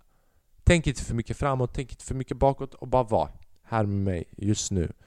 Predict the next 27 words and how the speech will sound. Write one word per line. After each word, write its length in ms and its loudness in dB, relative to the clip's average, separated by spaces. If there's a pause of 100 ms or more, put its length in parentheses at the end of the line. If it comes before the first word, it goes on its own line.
(360)
Bara, 180 4 (200)
bara, 280 0
bara 180 2
kolla 340 8
på 140 6
din 220 2
omgivning 560 2
just 220 2
nu 160 2
i 60 2
rummet. 420 0
Du 180 -6
ser 500 2 (340)
den 140 2
här 120 4
skärmen 440 2
som 160 0
du 80 -2
kollar 300 4
på, 160 4
eller 140 0
du 340 -2
lyssnar 680 -2
på 160 0
den 120 0
här 140 0
rösten. 460 -2